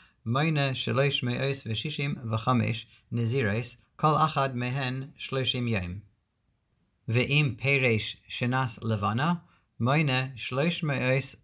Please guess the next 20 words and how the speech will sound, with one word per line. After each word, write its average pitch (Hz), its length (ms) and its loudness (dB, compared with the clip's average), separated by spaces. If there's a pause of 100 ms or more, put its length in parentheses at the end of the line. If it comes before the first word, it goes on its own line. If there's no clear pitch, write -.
(120)
ארבע 147 420 4
וחמישים 127 680 -2
נזירוס. 107 680 -2 (580)
ואם 123 420 0
ססם, 180 580 2 (480)
מונה 156 400 0
שלוש 156 360 -4
מאות 147 320 0
וארבע 123 420 0
וחמישים 120 540 -2
נזירוס, 98 640 -2 (320)
שהרי 123 540 0
ביארנו 120 580 2 (240)
שכל 175 420 2
הנדרים 139 580 0
הולכים 139 480 0
אחר 139 360 0
לשון 143 500 -2
בני 139 260 -2
אדם, 98 320 0